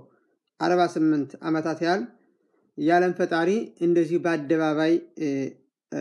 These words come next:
አልተገለጠም። ያው የዓለም ፈጣሪ፣ እ፣ በዚህ ምድር መገለጡን የምናውቀው፣ እ፣ ያው፣ እ፣ ይህን ዓለም እንደፈጠረና ከ-፣ በዚያም፣ እ፣ አዳም የሚባል ሰው፣ እ፣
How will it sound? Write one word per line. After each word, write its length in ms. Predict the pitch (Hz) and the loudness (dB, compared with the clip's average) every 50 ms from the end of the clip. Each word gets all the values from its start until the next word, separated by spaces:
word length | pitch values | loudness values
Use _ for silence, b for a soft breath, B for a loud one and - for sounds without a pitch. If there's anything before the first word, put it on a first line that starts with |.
| 139 - - _ - | -8 -8 -12 _ -2
አልተገለጠም። 760 | 165 175 180 175 190 180 160 175 170 165 165 170 165 208 254 277 - _ _ _ _ _ _ _ _ _ _ _ _ _ _ _ _ _ _ _ | 2 2 2 2 0 0 0 2 2 2 0 0 -2 -2 -4 -4 -6 _ _ _ _ _ _ _ _ _ _ _ _ _ _ _ _ _ _ _
ያው 200 | 160 160 160 160 156 160 - - _ _ _ _ | -4 -2 0 0 0 -2 -6 -14 _ _ _ _
የዓለም 340 | 165 160 156 160 165 170 165 | -2 0 0 2 2 0 0
ፈጣሪ፣ 340 | 165 180 170 170 160 160 170 185 208 208 - - - _ | 0 -2 0 0 2 2 4 2 2 0 -4 -10 -12 _
እ፣ 120 | 156 147 143 139 139 139 135 135 135 135 - - _ _ _ _ _ _ _ _ _ _ | -6 -4 -2 -2 -2 -2 -2 -4 -4 -6 -8 -12 _ _ _ _ _ _ _ _ _ _
በዚህ 320 | 170 156 175 185 185 196 190 | -2 2 2 4 4 4 4
ምድር 280 | 185 180 156 160 160 170 | 4 2 2 2 2 2
መገለጡን 720 | 180 202 208 180 170 170 190 185 190 185 190 185 170 156 151 - - _ - | 2 2 2 0 2 2 2 4 2 2 2 2 2 2 2 -2 -10 _ 0
የምናውቀው፣ 680 | 151 170 180 190 185 190 190 190 190 185 - 220 226 247 254 b b b b b b b b b b _ _ - | 2 2 2 2 0 0 0 -2 -2 -2 -2 0 -2 -2 -2 b b b b b b b b b b _ _ -6
እ፣ 80 | 139 139 139 139 139 135 151 | -4 -2 -2 -2 -2 0 2
ያው፣ 240 | 165 165 160 151 135 123 - - _ _ | 2 2 2 0 -2 -4 -8 -14 _ _
እ፣ 100 | _ 151 143 139 139 135 - - - | _ -8 -6 -6 -6 -8 -8 -8 -6
ይህን 260 | - 160 175 175 170 165 | -2 0 2 2 2 2
ዓለም 260 | 160 156 160 170 180 185 180 - - _ - | 0 0 0 0 0 -2 -4 -6 -12 _ -4
እንደፈጠረና 760 | 170 165 156 175 - 170 160 - - 160 151 156 156 165 180 196 | -2 0 0 0 0 -2 -4 -4 -4 -2 0 2 2 2 2 0
ከ-፣ 200 | 185 190 170 151 | -2 -4 -6 -4
በዚያም፣ 380 | 139 143 151 139 147 160 170 190 202 - - - _ - | -4 -2 -2 -2 -2 -2 -2 -2 -4 -8 -12 -16 _ -8
እ፣ 100 | - 139 135 131 - - - | -6 -6 -6 -6 -8 -6 -4
አዳም 480 | 165 170 170 156 147 147 185 175 170 160 | -4 -2 -2 -4 -2 0 2 2 2 2
የሚባል 460 | 160 165 165 165 147 135 156 151 147 143 | 2 2 2 0 0 -2 -4 -4 -4 -4
ሰው፣ 180 | - 151 139 127 123 131 _ _ _ _ _ _ _ _ _ _ _ _ _ | -6 -8 -6 -6 -8 -12 _ _ _ _ _ _ _ _ _ _ _ _ _
እ፣ 100 | - 147 | -12 -10